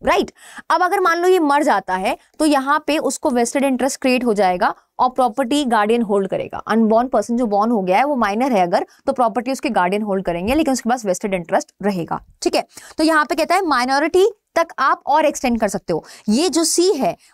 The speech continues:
वो लाइफ इंटरेस्ट अपना तब तक और इस प्रॉपर्टी को एंजॉय कर सकता है जब तक उसका मेजोरिटी नहीं हो जाती, जब तक वो जो अनबॉर्न पर्सन जो बॉर्न हो गया है जब तक वो मेजर नहीं हो जाता तब तक ये और प्रॉपर्टी को होल्ड करेगा।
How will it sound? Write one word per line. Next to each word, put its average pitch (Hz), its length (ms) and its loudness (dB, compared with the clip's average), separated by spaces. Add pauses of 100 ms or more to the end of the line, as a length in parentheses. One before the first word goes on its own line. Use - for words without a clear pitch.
वो 269 80 2
लाइफ 285 300 0
इंटरेस्ट 302 400 -2
अपना 247 400 -2 (200)
तब 247 180 0
तक 311 140 0
और 269 260 2
इस 311 100 -6
प्रॉपर्टी 277 340 -2
को 269 100 0
एंजॉय 240 260 2
कर 233 60 0
सकता 226 200 -4
है 277 60 0
जब 277 60 -4
तक 254 100 -2
उसका 262 240 -2
मेजोरिटी 208 800 0
नहीं 220 120 2
हो 170 60 -2
जाती, 165 180 0
जब 185 100 0
तक 202 140 -2
वो 254 180 2 (240)
जो 240 80 2
अनबॉर्न 226 460 0
पर्सन 233 320 -2
जो 240 100 0
बॉर्न 202 280 2
हो 247 120 -2
गया 180 200 -2
है 233 160 0 (220)
जब 233 140 -2
तक 262 140 0
वो 302 100 4
मेजर 226 400 2
नहीं 277 260 -2
हो 202 80 -4
जाता 165 320 -2 (220)
तब 285 180 0
तक 294 160 0
ये 302 100 4
और 226 260 2
प्रॉपर्टी 190 400 -6
को - 120 -4
होल्ड 175 280 -4
करेगा। - 400 -14